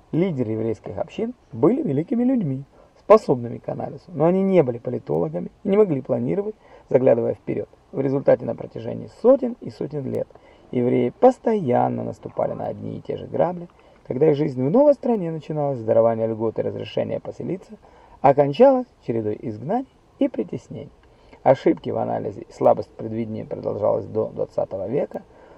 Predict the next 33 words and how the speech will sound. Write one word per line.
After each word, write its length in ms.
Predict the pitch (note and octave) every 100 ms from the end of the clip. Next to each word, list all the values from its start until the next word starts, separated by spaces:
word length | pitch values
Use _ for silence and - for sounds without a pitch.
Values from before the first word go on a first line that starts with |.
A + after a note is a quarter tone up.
| -
В 20 |
результате 400 | G#3+ C#4 D#4 G#3+
никто 260 | C#3 A#2 B2
не 100 | A2
смог 200 | A2 G#2+
предусмотреть 580 | A2+ G#2 A#2 G#2+ A2 -
катастрофу 540 | G#2+ A#2 - A2+ -
европейского 560 | A2 A2 - - - -
еврейства. 680 | A2+ A2+ E3+ A3+ - - - - - -
Автократии 580 | - F3+ - G3 C#3
Гитлера, 520 | A#2 B2 D3+ C3+ A#2+ A2+
нацистской 480 | A#2 - A#2+ -
партократии 640 | A2+ A#2 - A#2 C#3 A2+ B2
и 40 |
подчиненной 580 | - A#2 C3+ B2+ A#2+ A2+
фашизму 460 | - G#2+ G#2+ A2
бюрократии 600 | A2 A#2+ D3 A#3 B3+ A#3+ - - - -
удалось 360 | C3 D3 C#3+
совокупно 760 | - - C#4+ C4 - C3+ - A2+
занять 320 | G#2 G#2 G#2
почти 340 | - - -
всю 200 | A#3 -
власть 340 | A2+ G#2+ G#2 -
в 80 | A2+
Германии. 520 | A2 C#3 G3 G#3 G#3 - - - _
В 40 | D#3
результате 440 | E3+ G3+ G#3 D3+
у 60 | B2
евреев 400 | A#2 A2+ A2+ B2
не 100 | A#2
оказалось 440 | - G#2+ A2+ -
никакой 720 | F3 A#3 - - A3+ - -
защиты. 540 | C3+ B2 A2 - A#2